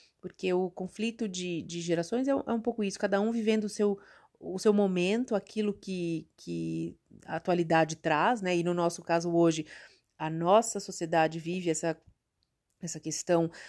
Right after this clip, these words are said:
do tempo, da falta de tempo, a correria, né? Da, da falta de conexão entre as pessoas, de contato, do olho no olho, de falar.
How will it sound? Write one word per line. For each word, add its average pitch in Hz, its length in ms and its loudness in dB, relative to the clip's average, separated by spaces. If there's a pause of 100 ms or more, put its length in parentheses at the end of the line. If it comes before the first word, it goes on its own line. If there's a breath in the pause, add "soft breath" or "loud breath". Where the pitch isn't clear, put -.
(140 loud breath)
do 175 160 -4
tempo, 190 720 0
da 160 100 0
falta 202 520 4
de 165 120 -10
tempo, 165 480 -4
a - 40 -6
correria, 160 720 0
né? 160 240 -4
Da, 160 280 -6
da 160 220 -12
falta 175 260 -4
de 170 80 -10
conexão 170 720 0
entre 170 180 -6
as 165 100 -10
pessoas, 165 640 0 (240 loud breath)
de 170 120 -8
contato, 180 680 -2 (120)
do 170 120 -6
olho 175 220 2
no 170 160 -4
olho, 170 360 6
de 165 120 -14
falar. 175 720 -2